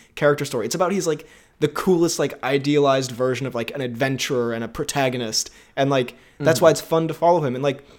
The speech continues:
Speaker 1: that's why it's different with something like Logan, for example, where old man, you know, Logan is interesting and, like, 'cause he's this character with this tragic suffering and <clears throat>
Speaker 2: Yeah, tragic
Speaker 1: you can
Speaker 2: and,
Speaker 1: do
Speaker 2: like,
Speaker 1: this
Speaker 2: gritty backstory. Here, it's just,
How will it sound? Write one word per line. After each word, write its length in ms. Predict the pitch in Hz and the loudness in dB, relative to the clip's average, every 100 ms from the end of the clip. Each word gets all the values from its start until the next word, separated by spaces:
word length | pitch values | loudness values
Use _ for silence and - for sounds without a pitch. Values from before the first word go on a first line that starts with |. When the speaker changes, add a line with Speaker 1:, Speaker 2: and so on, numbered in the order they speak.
| _ _ _ _ _ _ _ _ - | _ _ _ _ _ _ _ _ 2
Speaker 1:
that's 180 | 208 | 4
why 80 | 226 | 4
it's 80 | 185 | 4
different 380 | 202 196 196 175 | 4 2 0 0
with 140 | 170 | 0
something 500 | - 170 175 160 147 | 0 0 0 0 -2
like 180 | 143 143 | -2 -2
Logan, 460 | 131 147 170 165 143 | 2 4 6 4 0
for 140 | 147 | -2
example, 360 | 123 127 120 123 | -2 -4 -4 -4
where 280 | 120 120 120 | -2 -2 -2
old 200 | 147 143 | 2 2
man, 500 | 139 131 123 123 120 117 | 2 0 -2 -2 -6 -8
you 80 | 143 | -6
know, 120 | 120 | -4
Logan 400 | 117 127 131 123 | -2 0 -2 -2
is 220 | 117 110 - | -6 -6 -6
interesting 560 | 151 185 165 - 131 117 | -2 -2 0 0 0 0
and, 140 | 110 | -4
like, 220 | 110 101 - _ _ _ | -8 -10 -16 _ _ _
'cause 160 | - 135 | -8 -2
he's 160 | 139 | -2
this 320 | 123 120 - - _ _ | 0 -2 -2 -6 _ _
character 380 | 151 131 131 131 | 0 0 2 -2
with 80 | 120 | 0
this 160 | 120 | -2
tragic 440 | - - 123 135 - | -4 -4 -4 -4 -4
suffering 560 | 143 131 147 123 123 | -4 -4 -4 -2 -4
and 200 | 110 104 | -6 -8
<clears throat> 60 | - | 2
Speaker 2:
Yeah, 400 | 240 220 135 117 | 4 6 4 2
tragic 500 | - - 135 127 127 | -2 0 2 2 2
Speaker 1:
you 80 | 143 | 2
can 80 | 131 | 2
Speaker 2:
and, 80 | |
Speaker 1:
do 120 | 113 143 | 4 4
Speaker 2:
like, 80 | |
Speaker 1:
this 220 | 139 127 117 | 4 2 0
Speaker 2:
gritty 220 | 131 127 | 0 2
backstory. 760 | 113 110 104 - 113 107 107 | 2 2 0 -6 -4 -2 -4
Here, 240 | 104 170 196 | 0 2 2
it's 200 | 160 160 | 0 0
just, 200 | 156 | -2